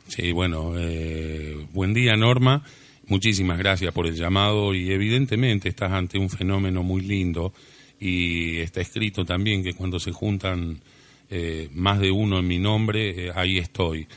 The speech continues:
Eh, evidentemente la manifestación cuando se logra esa conexión vibracional con la parte astral, eh, produce, eh, esa conexión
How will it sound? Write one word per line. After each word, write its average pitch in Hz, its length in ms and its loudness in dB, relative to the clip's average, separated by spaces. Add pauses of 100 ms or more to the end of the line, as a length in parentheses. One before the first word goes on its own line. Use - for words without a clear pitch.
(360)
Eh, 87 600 -2
evidentemente 95 760 -2
la 90 100 0
manifestación 90 800 -2
cuando 90 240 -2
se 95 140 -6
logra 95 280 -4
esa 92 200 -2
conexión 98 640 -2
vibracional 95 880 -2 (420)
con 90 200 -2
la 85 120 -2
parte 98 280 0
astral, 107 520 0 (320)
eh, 87 680 -4
produce, 101 760 0
eh, 87 640 -8
esa 95 220 -2
conexión 107 680 0